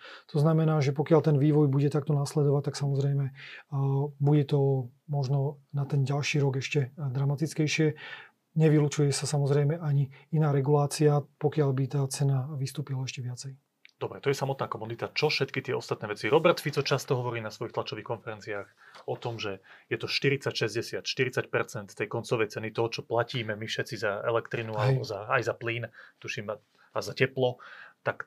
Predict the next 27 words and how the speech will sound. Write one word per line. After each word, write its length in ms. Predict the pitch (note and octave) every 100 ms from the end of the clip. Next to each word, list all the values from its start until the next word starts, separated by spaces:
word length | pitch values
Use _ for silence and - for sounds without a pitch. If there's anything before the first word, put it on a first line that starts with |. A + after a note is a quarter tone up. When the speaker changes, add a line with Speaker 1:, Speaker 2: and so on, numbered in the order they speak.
| _
Speaker 2:
to 160 | A#2+
je, 60 | G#2+ G2+ - _
to 80 | B2
je 80 | A2
tá 80 | A2
cena 240 | - G#2
tej 160 | G#2+ F#2+
komodity. 480 | A2+ D3 D3 D3+
A 20 | -
šesťdesiat 640 | - D#3+ D3 D#3 D3 -
percent 320 | D3+ D3 D3+
sú 160 | - C3
nejaké 320 | C3+ B2+ B2
ďalšie 400 | D3+ F#3 F3+ D#3
položky, 480 | C#3+ C3+ - B2 A2 - D3
distribúcia 640 | - C3+ C3+ A#2+ A2 -
a 80 | B2+
neviem 160 | D3+ D3
čo 80 | A#2+
všetko. 320 | B2 - -
Mohli 240 | C3 C#3+
by 80 | D#3+
si 80 | -
nám 160 | C#3
to 80 | A#2
vysvetliť, 300 | G#2+ - A#2
že 100 | A2+